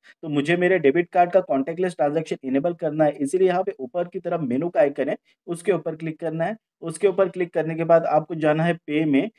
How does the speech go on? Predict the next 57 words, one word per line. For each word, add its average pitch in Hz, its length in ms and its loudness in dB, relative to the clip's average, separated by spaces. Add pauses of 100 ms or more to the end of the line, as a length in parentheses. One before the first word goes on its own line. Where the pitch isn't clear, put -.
(160)
और 127 100 -2
पे 165 300 0
में 202 120 0
आने 180 140 0
के 180 100 -4
बाद 170 220 4
यहाँ 143 200 0
पे 143 80 -8
देख 120 180 -8
सकते 139 220 -12
हो 180 80 -6 (140)
cards 143 340 2
करके, 143 460 -6
उसके 190 240 -2
ऊपर 120 220 0
click 113 240 -10
करना 95 240 -14
है। 85 60 -16 (300)
उसके 139 260 -2
ऊपर 202 220 2
click 180 240 -8
करने 151 220 -6
के 156 80 -8
बाद 156 300 2
आपके 156 260 -4
card 147 300 0
की 175 120 -14
पूरी 160 300 -2
detail 156 280 2
देखने 143 300 0
को 147 120 -6
मिल 143 160 0
जाती 147 220 -2
है, 135 60 -6
जैसे 131 220 -6
कि 156 100 -4
credit 135 460 -2
card, 139 220 2 (340)
यहाँ 135 200 -4
पे 160 140 -10
debit 113 320 -4
card 104 280 -4
है। 95 120 -8 (440)
तो 302 40 -4
यहाँ 147 260 2
पे 180 160 4
मुझे 165 420 2 (300)
इस - 300 -4
डेबिट 143 300 0
कार्ड 175 240 -2
का 190 100 -8
contactless 170 580 -2
transaction 160 460 -4
को 180 100 -10 (100)
enable 139 300 0
करना 127 300 -2
है, 117 120 -2